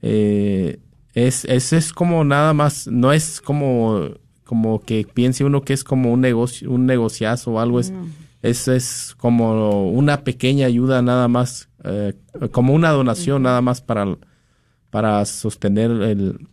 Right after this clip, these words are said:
Speaker 1: lo que es el centro de Cursillos, porque pues allí pues se gasta luz, se gastan, este,
Speaker 2: Sí.
Speaker 1: muchas cosas, ¿no? Y, ah, pues que, que ese no sea el,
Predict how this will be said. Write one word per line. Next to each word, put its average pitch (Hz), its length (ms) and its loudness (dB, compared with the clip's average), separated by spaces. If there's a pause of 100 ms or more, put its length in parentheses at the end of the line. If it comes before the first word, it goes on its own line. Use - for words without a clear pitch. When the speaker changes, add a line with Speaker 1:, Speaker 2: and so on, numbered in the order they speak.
Speaker 1:
lo 107 200 2
que 113 140 0
es 113 140 -2
el 107 120 0
centro 110 400 -2
de 107 120 0
Cursillos, 117 520 -2
porque - 360 -6
pues 104 240 -4
allí 107 600 2
pues 101 140 -6
se 104 160 -4
gasta 98 380 -4
luz, 107 380 -2
se 101 100 -6
gastan, 98 500 -4 (180)
este, 98 360 -4
Speaker 2:
Sí. 95 40 0
Speaker 1:
muchas 104 380 -2
cosas, 110 300 -4
¿no? 117 180 -2 (1600)
Y, 110 840 2 (500)
ah, 101 680 -2 (120)
pues 120 180 -2
que, 127 220 0
que - 240 0
ese 151 180 2
no 151 160 2
sea 160 220 2
el, 156 180 2